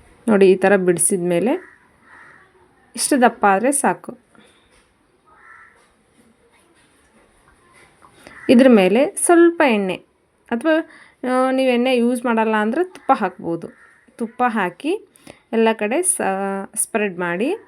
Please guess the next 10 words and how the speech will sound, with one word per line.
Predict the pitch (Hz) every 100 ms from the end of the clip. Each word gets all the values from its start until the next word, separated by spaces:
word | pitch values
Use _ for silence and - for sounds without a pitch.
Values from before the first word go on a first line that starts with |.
| _ _ _ _ - - -
ಇದಕ್ಕೆ | 302 311 311
ನಾವು | 294 302 294 311 - -
ಪುಟಾಣಿ | 269 294 294 294
ಚಟ್ನಿಯನ್ನು | 262 233 226 220 240
ಮೇಲೆ | 240 208 190
ಹಾಕಬೇಕು. | 180 170 - 175 170 - - _ - - _ _ _ _ - _ _ - -
ನಾನಿಲ್ಲಿ | 233 240 247 254
ಎರಡು | 214 220
ಥರ, | 233 247 285 330 392 - - _ _ _ -
ಆ, | 226 208 208